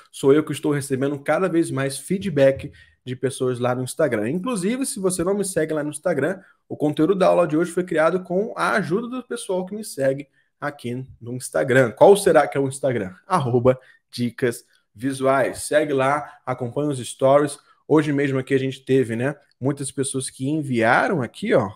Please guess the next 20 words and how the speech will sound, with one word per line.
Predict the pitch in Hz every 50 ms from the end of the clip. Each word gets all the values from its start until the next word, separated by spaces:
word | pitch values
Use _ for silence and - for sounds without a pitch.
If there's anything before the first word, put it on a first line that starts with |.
| _
os | - 120 - -
seus | - 123 123 117 -
feedbacks, | - 120 107 104 92 92 113 135 160 180 180 165 - - 113 117
as | 110 -
suas | - - 123 120
mensagens | 120 117 107 101 - - 127 131 147 160 156 131 117
e | 113
tal, | - _ 127 143 139 -
pro | 117 104
ti-, | - - 104
pra | - _ 120 117 113 104 87
os, | 92 107 107 - - - -
a | 95 -
sequência | - - 110 - - 139 135 - 131
de | 113 110
stories | - - - 120 120 113 110
que | - 113
eu | 98
fiz | - 113 98 98 98
hoje, | 120 135 151 160 160 156